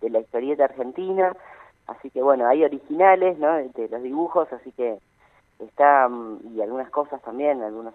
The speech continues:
objetos, eh, así que está bueno para que también se acerquen al Museo Gregorio Álvarez a verla, porque, eh, realmente vale muchísimo la pena.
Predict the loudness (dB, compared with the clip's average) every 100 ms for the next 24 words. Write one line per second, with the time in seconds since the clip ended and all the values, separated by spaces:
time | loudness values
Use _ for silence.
0 | -16 -8 -4 -2 -2 -4 -8 _ _ -20
1 | _ _ -14 -12 -8 -10 -10 -12 -8 0
2 | 2 2 0 0 0 0 -4 -4 -6 -6
3 | -10 0 2 2 0 -8 -8 -10 -4 -2
4 | -2 -2 0 0 0 -2 -4 -4 0 0
5 | 0 -4 -4 -12 -12 -14 -14 -20 -20 _
6 | -4 -2 -2 -8 -6 -6 -8 -6 -2 -2
7 | -4 -10 -18 -18 -16 -10 -10 -10 -10 -12
8 | -12